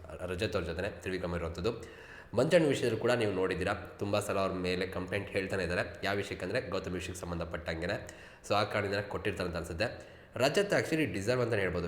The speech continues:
ಬಿಕಾಸ್ ಐವತ್ತಿನ ಆದ್ಮೇಲೆ ಬಂದರೂ ಕೂಡ ಅವರು ಒಂದು ಗೇಮ್ನ ತಗೊಂಡಂಥ ರೀತಿ and ಒಂದು ಕಾಂಪಿಟೇಷನ್ನ ಕ್ರಿಯೇಟ್ ಮಾಡಿದಂಥ ರೀತಿ ನೆಕ್ಸ್ಟ್ ಲೆವೆಲ್ ಇತ್ತು ಅಂತಲೇ ಹೇಳ್ಬೋದು. ಮೆಚ್ಚಬೇಕು ಇವ್ರು ಮಾತ್ರ. ಆ, ಈ ಥರ ಒಳ್ಳೆ ವೈಟ್ ಕಾರ್ಡ್ ಎಂಟ್ರಿ ಕಂಟೆಸ್ಟೆಂಟ್ ಇಲ್ಲಿವರೆಗೂ ಬಂದಿರಲ್ಲ, ಅದು ಐವತ್ತಿನ ಆದಮೇಲೆ.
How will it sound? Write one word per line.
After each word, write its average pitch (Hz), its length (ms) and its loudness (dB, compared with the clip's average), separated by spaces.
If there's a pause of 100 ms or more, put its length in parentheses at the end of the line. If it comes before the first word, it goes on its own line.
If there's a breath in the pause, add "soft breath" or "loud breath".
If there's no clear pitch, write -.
(120)
ಬಿಕಾಸ್ 110 340 0
ಐವತ್ತಿನ 110 400 2
ಆದ್ಮೇಲೆ 98 280 -2 (100)
ಬಂದರೂ 95 280 0 (100)
ಕೂಡ 85 100 0 (720 loud breath)
ಅವರು 95 200 4 (120)
ಒಂದು 90 160 0 (140)
ಗೇಮ್ನ 113 220 2 (120)
ತಗೊಂಡಂಥ 95 440 -2 (160)
ರೀತಿ 87 260 -4 (400)
and 90 140 0 (140)
ಒಂದು 90 120 -2 (140)
ಕಾಂಪಿಟೇಷನ್ನ 98 600 -2
ಕ್ರಿಯೇಟ್ 92 300 -2
ಮಾಡಿದಂಥ 85 240 -2 (120)
ರೀತಿ 87 180 -4 (300)
ನೆಕ್ಸ್ಟ್ - 240 -4 (100)
ಲೆವೆಲ್ 85 220 0
ಇತ್ತು 85 120 -8
ಅಂತಲೇ 82 220 -4
ಹೇಳ್ಬೋದು. 85 260 -2 (720 loud breath)
ಮೆಚ್ಚಬೇಕು 117 480 4
ಇವ್ರು 92 120 0
ಮಾತ್ರ. 85 200 0
ಆ, 82 420 -4 (160)
ಈ - 20 4 (100)
ಥರ 113 100 6 (720)
ಒಳ್ಳೆ 95 240 2 (160)
ವೈಟ್ 101 160 -2
ಕಾರ್ಡ್ 104 140 4
ಎಂಟ್ರಿ 98 220 -4
ಕಂಟೆಸ್ಟೆಂಟ್ 95 400 -4
ಇಲ್ಲಿವರೆಗೂ 101 300 0
ಬಂದಿರಲ್ಲ, 90 360 -2
ಅದು 101 120 2
ಐವತ್ತಿನ 92 360 -2
ಆದಮೇಲೆ. 87 240 -2